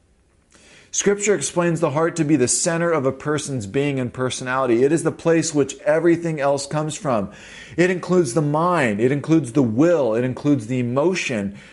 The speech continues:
It includes the total person. It is who you are. It is all of you. And you can't separate the heart of a person from anything else.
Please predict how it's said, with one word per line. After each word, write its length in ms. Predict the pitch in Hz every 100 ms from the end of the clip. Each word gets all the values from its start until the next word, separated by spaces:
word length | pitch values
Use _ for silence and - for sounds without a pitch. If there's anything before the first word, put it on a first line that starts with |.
| -
It 140 | 139
includes 380 | 143 139 151 113
the 80 | 127
total 480 | - 147 170 170 170
person. 760 | - 147 143 - 113 92 92 - - - - -
It 100 | 151
is 200 | 147 -
who 140 | 185
you 320 | 185 175 170
are. 320 | 127 170 160 117
It 180 | 147 160
is 180 | 147 -
all 600 | 139 151 165 175 185 180
of 240 | 143 110
you. 560 | 113 131 156 113 98 - -
And 200 | 131 135
you 160 | 196
can't 360 | 202 190 175 -
separate 640 | - - 170 175 175 170
the 120 | 156 120
heart 360 | 147 151 147 - - -
of 180 | 131 135
a 120 | 131
person 560 | 131 151 160 - 135 120
from 240 | - 123
anything 480 | 117 127 127 127 117
else. 480 | 107 92 87 -